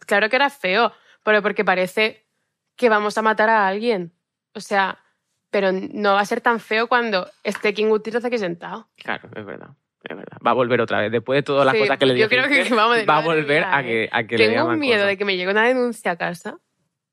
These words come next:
Speaker 2: Sí, y de King Gutiérrez. Yo creo que también
Speaker 1: Pero
Speaker 2: va
Speaker 1: si
Speaker 2: a
Speaker 1: ya
Speaker 2: ser.
Speaker 1: llegaría a casa de mis padres, porque
Speaker 2: ¿Tienes
Speaker 1: es
Speaker 2: en el
Speaker 1: que no
Speaker 2: D N I la
Speaker 1: estoy nada.
Speaker 2: esta? ¡Ah!
Speaker 1: Mm.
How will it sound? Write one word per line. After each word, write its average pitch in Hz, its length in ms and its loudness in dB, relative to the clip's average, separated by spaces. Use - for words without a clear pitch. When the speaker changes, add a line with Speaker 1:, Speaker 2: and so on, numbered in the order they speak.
Speaker 2:
Sí, 92 320 -14
y 113 100 -10
de - 120 -14
King - 120 -16
Gutiérrez. 110 520 -10
Yo 95 100 -14
creo 110 100 -8
que 117 80 -8
también 120 160 -10
Speaker 1:
Pero 202 180 4
Speaker 2:
va - 40 -8
Speaker 1:
si 202 60 -2
Speaker 2:
a 202 40 2
Speaker 1:
ya 214 40 4
Speaker 2:
ser. - 40 4
Speaker 1:
llegaría 226 220 2
a 220 40 0
casa 226 220 0
de 247 140 2
mis 202 140 0
padres, 226 360 0
porque 202 460 -10
Speaker 2:
¿Tienes 135 480 -2
Speaker 1:
es 147 60 4
Speaker 2:
en - 40 4
el 139 100 2
Speaker 1:
que 135 60 0
no 135 60 0
Speaker 2:
D 131 80 0
N 131 60 0
I 135 60 0
la 127 160 0
Speaker 1:
estoy 202 140 -4
nada. 139 80 -8
Speaker 2:
esta? - 80 -16
¡Ah! 247 640 -4
Speaker 1:
Mm. 208 220 -14